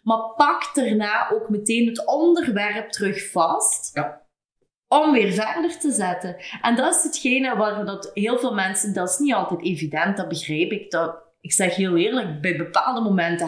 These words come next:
Speaker 1: heb ik dat ook, dat ik
Speaker 2: Maar
Speaker 1: mijn
Speaker 2: iedereen.
Speaker 1: draad kwijt ben.
Speaker 2: Tuurlijk.
Speaker 1: Dat hebben we in deze podcast ook al gemerkt,
Speaker 2: Tuurlijk.
Speaker 1: maar dat is oké.
Speaker 2: Ja.
Speaker 1: Dat moet ook kunnen. Belangrijk is gewoon om gewoon verder te pikken, alsof er niks aan de hand
Speaker 2: Tuurlijk.
Speaker 1: is.
Speaker 2: En inderdaad, om, om,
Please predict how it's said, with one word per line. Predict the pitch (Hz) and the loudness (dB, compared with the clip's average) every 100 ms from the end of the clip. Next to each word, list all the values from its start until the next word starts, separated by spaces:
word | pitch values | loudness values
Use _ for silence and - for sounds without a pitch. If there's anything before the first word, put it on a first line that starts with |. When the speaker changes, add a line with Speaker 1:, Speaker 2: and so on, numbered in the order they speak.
| 160 | -4
Speaker 1:
heb | 160 | -4
ik | 180 - | -4 -4
dat | 170 147 - | -2 -2 0
ook, | 240 349 | 0 0
dat | - 320 | -2 -2
ik | |
Speaker 2:
Maar | 233 | 0
Speaker 1:
mijn | 262 | 0
Speaker 2:
iedereen. | 247 233 226 | 0 0 0
Speaker 1:
draad | - - | -2 -2
kwijt | 196 190 | -2 -2
ben. | 208 - | -4 -6
Speaker 2:
Tuurlijk. | - 151 156 | 2 4 4
Speaker 1:
Dat | 226 | 2
hebben | 220 | 0
we | 220 | 0
in | |
deze | 220 220 233 | 0 0 -2
podcast | 254 240 240 214 202 - - | -2 -2 0 0 2 -2 0
ook | 226 269 | 0 0
al | 320 262 | 0 0
gemerkt, | 208 202 180 | 4 4 2
Speaker 2:
Tuurlijk. | - - | 0 -2
Speaker 1:
maar | 233 | -4
dat | 226 226 | -2 -2
is | |
oké. | 190 - | -2 0
Speaker 2:
Ja. | 247 285 160 - - 196 | 0 0 -2 -8 -4 0
Speaker 1:
Dat | |
moet | 220 294 | 4 4
ook | 233 - | 2 -2
kunnen. | 208 269 262 165 - - _ | -2 0 0 -4 -8 -20 _
Belangrijk | 190 185 247 320 285 247 | 0 2 4 2 0 2
is | 196 - | 2 2
gewoon | 175 160 185 269 - - _ _ | 0 0 0 0 -4 -12 _ _
om | - 262 285 254 | 2 2 0 -2
gewoon | 226 254 247 | -4 -2 0
verder | 175 190 214 - | 0 0 -4 -4
te | 302 | -4
pikken, | 269 262 - - | -2 -2 -2 0
alsof | 294 285 277 214 | 0 -2 -6 0
er | 208 | 0
niks | 220 208 | 2 0
aan | 185 | 0
de | 156 | 0
hand | 151 151 | 0 0
Speaker 2:
Tuurlijk. | - 226 | 2 2
Speaker 1:
is. | 185 - - - _ | 2 0 0 -10 _
Speaker 2:
En | 123 | 2
inderdaad, | 139 131 110 127 - | 2 2 0 0 0
om, | 143 131 127 | 0 0 -2
om, | 123 123 | -6 -8